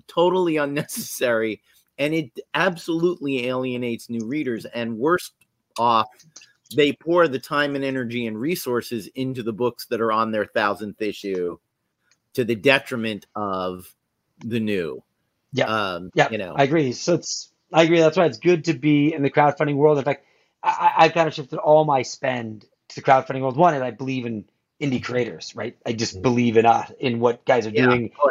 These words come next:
Speaker 2: I remember when
Speaker 1: absolutely.
Speaker 2: Rylan and I met, um, you know, on that Global Comic stream, you know, last year, and I backed your books. Um, uh, one, I loved the one, uh, now, I think it was Jump with the guy, the, um, astral projection
Speaker 1: <laughs>
Speaker 2: thriller.
Speaker 1: Yeah, that's the Jump.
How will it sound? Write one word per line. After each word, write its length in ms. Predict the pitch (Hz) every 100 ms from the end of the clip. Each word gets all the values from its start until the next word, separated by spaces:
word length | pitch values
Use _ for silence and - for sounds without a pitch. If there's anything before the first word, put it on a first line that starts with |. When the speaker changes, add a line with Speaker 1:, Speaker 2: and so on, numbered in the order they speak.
| -
Speaker 2:
I 40 |
remember 220 | 139 131
when 100 | 123
Speaker 1:
absolutely. 300 | 123 131 135
Speaker 2:
Rylan 40 | 127
and 80 | 127
I 100 | 127
met, 340 | 131 131 - -
um, 240 | 147 135 - -
you 100 | 143
know, 120 | 127
on 60 | 123
that 140 | 131
Global 200 | 139 123
Comic 360 | 123 139 135 139
stream, 400 | - 139 131 117 - _ - - - -
you 100 | 139
know, 80 |
last 320 | 135 131 - 147
year, 160 | 143
and 80 | 135
I 60 | 117
backed 340 | 139 131 -
your 100 | 131
books. 360 | 110 139 - -
Um, 360 | 131 117 107 - _ _ - _ -
uh, 180 | 135 151
one, 180 | 156 160
I 160 | 139 131
loved 340 | 143 156 135
the 80 | 139
one, 400 | 139 135 127 127 _ -
uh, 120 | 127
now, 220 | 131 139 - _ - -
I 80 | 139
think 120 | 139
it 40 | 135
was 160 | 123 98
Jump 380 | 147 139 127
with 240 | 143 120 - _
the 80 | 131
guy, 360 | 139 143 131 120
the, 320 | 120 117 117
um, 380 | 117 117 113 110 _
astral 320 | 151 143 - -
projection 680 | 117 135 - - 127 123
Speaker 1:
<laughs> 480 | 113 - - - -
Speaker 2:
thriller. 360 | - 156 143 170
Speaker 1:
Yeah, 40 |
that's 180 | 110 -
the 120 | 104
Jump. 220 | 101 92